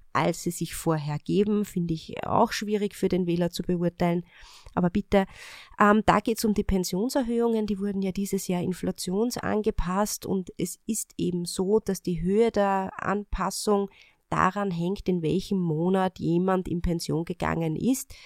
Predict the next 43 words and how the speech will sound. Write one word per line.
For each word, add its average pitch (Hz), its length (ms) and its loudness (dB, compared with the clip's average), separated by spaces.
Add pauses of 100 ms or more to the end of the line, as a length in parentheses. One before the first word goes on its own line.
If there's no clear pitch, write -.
(220)
Das - 100 -6
heißt, 170 240 -2
wenn 165 120 -2
man, 160 360 -6
ich - 180 -20
weiß 160 220 -2
es 170 100 -10
jetzt - 180 -4
nicht 180 160 -2
genau, 175 220 4
im 165 140 4
Jänner 185 260 6
gegangen 175 460 0
ist, 175 140 -4
kriegt - 280 -10
man 175 140 2
mehr, 165 280 0
als, - 320 -2
äh, - 260 -2
wenn - 120 -2
man 165 120 0
im 160 100 0
Oktober 254 340 6
gegangen 190 460 0
ist, - 140 -6
Hausnummer. 180 480 4 (760)
Und, 196 540 8
ähm, 175 300 2
das - 500 -2
wird 180 200 -2
als 165 120 -2
unfair 220 400 0
befunden, 185 960 -4
ähm, 180 420 -6
soll 175 340 -2
Altersarmut 180 800 -2
vorantreiben, 185 760 -2
soll 180 180 -6
vor - 180 -6
allem 170 220 -4
die 175 80 -6
Frauen 175 380 -2
treffen. 165 420 -4